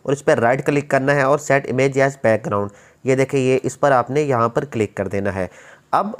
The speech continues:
आपकी वीडियो का जो बैकग्राउंड इमेज है वो बन चुका है। अब इसके बाद आपने क्या करना है, अपनी स्टोरी के मुताबिक एनिमेशंस को ऐड करना है, चीज़ों को ऐड करना है। उसके लिए आपने क्या करना है, इधर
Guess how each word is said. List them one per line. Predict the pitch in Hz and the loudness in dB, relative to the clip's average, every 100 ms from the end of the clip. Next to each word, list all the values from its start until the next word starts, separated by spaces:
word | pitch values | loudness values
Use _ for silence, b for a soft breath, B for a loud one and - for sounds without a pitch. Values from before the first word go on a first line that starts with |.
| 139 | -2
आपकी | 143 156 | 0 2
वीडियो | 160 135 147 | 2 4 2
का | 147 156 | 0 0
जो | 156 | 0
बैकग्राउंड | 117 117 113 135 139 | 2 0 2 0 2
इमेज | 131 127 127 | 0 0 0
है | 131 139 | 0 0
वो | 127 135 | 2 0
बन | 117 101 | 0 -2
चुका | 98 95 98 | -2 -4 -2
है। | 95 95 B B B | -2 -4 B B B
अब | 156 185 | -2 -2
इसके | - 214 | 0 0
बाद | 196 180 | 2 2
आपने | 175 185 | 0 0
क्या | 156 151 | 0 0
करना | 156 151 | 0 2
है, | 170 180 | 2 2
अपनी | 143 151 160 | 0 -2 -6
स्टोरी | - 120 170 | -2 -2 0
के | 165 | -2
मुताबिक | 139 117 120 143 - - | 0 0 0 -2 -6 -2
एनिमेशंस | 117 127 135 127 131 139 | 0 2 0 0 -4 -4
को | 139 156 - 104 | -2 -2 0 -2
ऐड | 101 | 0
करना | 101 101 101 | 0 -4 -2
है, | 107 139 | -2 -4
चीज़ों | 135 120 117 | -2 0 0
को | 117 | 2
ऐड | 107 101 | 0 0
करना | 101 101 | -4 -4
है। | 95 | -4
उसके | - 127 - | -4 -4 -2
लिए | 160 156 | 2 2
आपने | 147 151 | 2 0
क्या | 135 127 | 0 0
करना | 135 143 | 2 0
है, | |
इधर | 139 143 | 0 -2